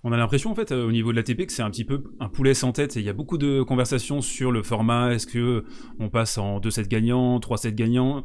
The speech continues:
J'ai l'impression que c'est un sport qui se, qui se cherche un petit peu ces, ces derniers temps. En tout cas, dans les conversations médiatiques, hein. Peut-être que dans les instances, c'est, euh, des, voilà, il y a toujours, euh, euh, deux univers, euh, parallèles parfois sur, euh, sur ça. Euh, et puis, on a également le, le Big Three qui a énormément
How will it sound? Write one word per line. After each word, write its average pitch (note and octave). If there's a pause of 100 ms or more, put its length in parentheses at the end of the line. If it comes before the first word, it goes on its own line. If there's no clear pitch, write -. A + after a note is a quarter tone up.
(240)
J'ai A#2
l'impression C3+
que B2
c'est A#2
un A2+
sport -
qui B2
se, G#2+
qui -
se B2
cherche D3+
un D#3
petit -
peu E3
ces, A2
ces B2
derniers A2+
temps. F#3 (200)
En A#2+
tout A2
cas, D3+
dans C3+
les A#2+
conversations A2+
médiatiques, G#2+
hein. G#2
Peut-être G#2
que G2+
dans G2
les G2
instances, G#2+
c'est, G2
euh, F#2
des, G#2 (320)
voilà, A2
il -
y G#2+
a -
toujours, A#2
euh, G#2 (420)
euh, G#2+
deux C3
univers, C#3
euh, A#2+
parallèles A#2+
parfois A#2+
sur, G#2
euh, G2
sur G#2
ça. C#3+ (420)
Euh, G#2+
et A2+
puis, C3
on C3
a C3
également C3
le, A2
le A2+
Big A#2+
Three G3+
qui -
a G2+
énormément C#3+